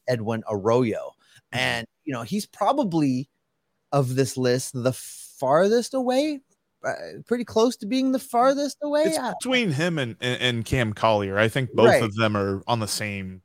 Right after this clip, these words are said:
Speaker 2: time
Speaker 1: Are you
Speaker 2: track.
Speaker 1: surprised at how high everybody is on Edwin Arroyo right now? Because he's still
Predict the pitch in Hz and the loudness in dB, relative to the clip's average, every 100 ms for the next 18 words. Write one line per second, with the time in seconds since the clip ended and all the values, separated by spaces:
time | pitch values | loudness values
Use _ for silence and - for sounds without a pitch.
0 | _ - 101 95 92 87 90 _ 139 139 | _ -8 -8 -6 -10 -14 -18 _ _ 2
1 | 208 247 285 311 - 277 285 254 - - | 4 4 2 -2 -2 -2 0 -2 -6 -8
2 | - 202 175 208 214 202 180 156 - 170 | 2 2 2 2 2 2 -2 -8 -4 2
3 | 180 185 190 175 _ _ - 170 180 175 | 4 4 2 -2 _ _ 0 0 2 0
4 | 170 156 165 165 147 151 151 160 160 156 | 0 2 2 0 -2 -2 -2 -2 0 2
5 | 156 160 156 156 135 156 151 147 151 143 | 2 2 2 0 0 -2 -2 -2 -2 0
6 | 233 - | -2 -2